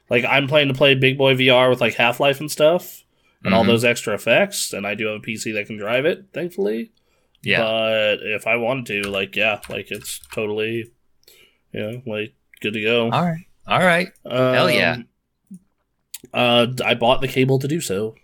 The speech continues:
Speaker 2: Yeah,
Speaker 1: like,
Speaker 2: exactly.
Speaker 1: like, watch R T X thirty seventy on Facebook Marketplace right now. Let's do a thirty seventy even.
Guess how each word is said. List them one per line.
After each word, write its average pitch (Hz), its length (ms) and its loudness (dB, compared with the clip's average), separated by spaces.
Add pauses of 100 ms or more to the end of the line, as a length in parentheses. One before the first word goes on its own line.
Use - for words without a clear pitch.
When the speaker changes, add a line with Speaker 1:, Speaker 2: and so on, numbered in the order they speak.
(640)
Speaker 2:
Yeah, - 180 0
Speaker 1:
like, 98 100 4
Speaker 2:
exactly. 90 540 -2 (240)
Speaker 1:
like, 123 220 -8
watch 110 380 -4
R 135 160 0
T 151 180 0
X 127 140 -2
thirty 117 260 0
seventy 101 380 -2
on 92 100 -6
Facebook - 440 -8
Marketplace - 560 -12
right - 160 -12 (100)
now. - 120 -14 (680)
Let's - 120 -16
do 123 140 4
a 113 40 2
thirty 113 320 -4
seventy 92 480 -8
even. 85 400 -18